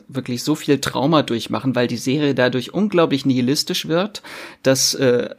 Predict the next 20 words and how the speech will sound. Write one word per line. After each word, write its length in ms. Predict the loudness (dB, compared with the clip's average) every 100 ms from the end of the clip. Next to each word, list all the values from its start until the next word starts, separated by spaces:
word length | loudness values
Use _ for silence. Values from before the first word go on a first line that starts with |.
| -16 -6
Highschool, 720 | 0 2 2 2 4 4 2
das 300 | 0 -4 -4
ist 380 | -6 -6 -6 -6
auch 140 | -8
ein 60 | -8
Kritikpunkt, 500 | -8 -8 -4 -4 -2
was 160 | -2
in 80 | 0
der 100 | -2
vierten 260 | 0 -2 0
Staffel 240 | -2 0
gesagt 180 | -2 -4
wird, 180 | -4 0
Highschool 300 | 0 2 0
ist 80 |
etwas, 240 | -2 -6 -4
das 160 | -2
man 140 | 0 0
überleben 480 | 0 2 2 4 4
muss. 440 | 4 2 -2